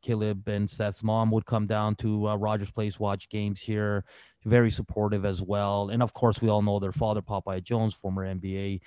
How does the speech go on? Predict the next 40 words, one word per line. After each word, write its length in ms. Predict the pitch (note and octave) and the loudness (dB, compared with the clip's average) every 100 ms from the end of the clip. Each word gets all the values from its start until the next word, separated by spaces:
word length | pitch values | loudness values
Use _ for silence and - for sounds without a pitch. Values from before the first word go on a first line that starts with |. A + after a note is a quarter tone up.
| - - _ - | -14 -20 _ -4
uh, 200 | G2 F#2+ - | -2 -4 -4
player 240 | - G#2 | -2 0
as 100 | G2+ | 0
well. 220 | F2+ G#2+ A2 | 0 2 2
So 160 | B2 | 2
from 220 | A2+ E3 | 6 8
what 160 | D#3+ E3+ | 10 10
we've 180 | D#3+ D#3 | 10 8
seen, 340 | - D#3 D#3 | 6 6 8
they're 140 | C#3 B2 | 8 6
very 340 | A2 B2 C3 | 6 8 8
close, 360 | - C3 B2 A#2 | 6 4 2 2
they're 80 | |
very 260 | A2+ A#2+ A#2+ | 2 4 2
tight. 380 | - A#2 A2+ A2+ | 2 2 2 0
And, 320 | A2 G#2+ G#2+ | -2 0 -2
and 220 | A2 G#2+ | -2 -4
from 220 | - C#3 C3+ | -2 -2 2
just, 340 | F3 D#3+ - | 2 2 2
like 180 | D3+ C#3+ | 4 6
I 60 | |
said, 340 | C3 - C3 A2+ | 6 6 6 4
from 180 | - A#2 | 2 2
what 140 | A#2+ | 4
we 80 | A#2+ | 2
see 180 | - B2 | 2 2
on 120 | A#2 | 2
social 360 | A2+ A#2 - | 2 0 2
media, 440 | A2 A#2 A#2 A2+ A2 - - - _ - | 0 2 4 2 0 -4 -20 -20 _ -6
again, 440 | G#2+ G#2+ G2+ A2 | 0 0 2 2
they're 140 | G#2+ G#2+ | 4 4
always 200 | A2 A2 | 4 4
congratulating 800 | A2 G#2 G#2+ G#2+ G#2 G#2 G#2 G#2 | 2 4 4 4 2 0 -2 -4
each 220 | G#2 - | -6 -4
other 200 | G2+ G2+ | -2 0
on 140 | G2+ | -2
achievements. 800 | F#2+ - G#2+ G#2 G#2 G#2 G#2 - | -4 -4 -4 -2 0 0 -2 -6
And, 240 | F2 F#2+ F2+ | -8 -8 -6
and 160 | G2+ F#2+ | -6 -4
I, 160 | G#2+ | -4